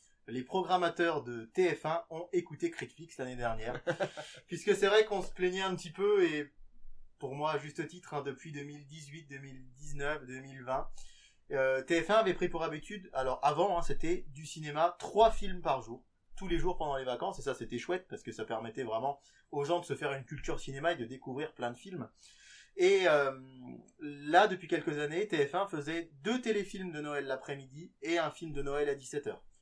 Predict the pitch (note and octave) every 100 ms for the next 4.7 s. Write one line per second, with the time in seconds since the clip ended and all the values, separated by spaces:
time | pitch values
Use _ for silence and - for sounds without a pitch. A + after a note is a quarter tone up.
0 | - A#2+ - C3+ A2+ A2+ B2 A#2+ B2 A#2+
1 | A#2+ C#3+ D#3 C3+ - A#2+ G#2+ C3+ B2+ A2+
2 | B2 B2 D3+ - - - - A#2+ A2 -
3 | D3+ D3+ A#2 A2 G#2+ A2+ A#2 C3 D3 -
4 | G#2+ B2+ D#3+ F3+ B2+ A2+